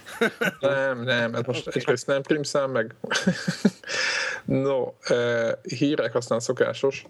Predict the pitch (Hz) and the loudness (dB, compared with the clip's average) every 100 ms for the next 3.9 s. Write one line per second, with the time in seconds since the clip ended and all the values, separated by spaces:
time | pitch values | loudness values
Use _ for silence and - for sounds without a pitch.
0 | - - _ _ - - - - 131 143 | -20 -20 _ _ -10 -10 -6 -2 0 0
1 | 190 135 127 127 131 127 120 131 131 127 | 0 0 0 0 2 0 0 0 0 0
2 | 135 123 139 143 139 135 135 143 139 156 | 0 0 0 0 0 0 0 0 -2 -2
3 | 139 135 123 120 127 123 123 123 | 0 0 2 0 2 0 0 -2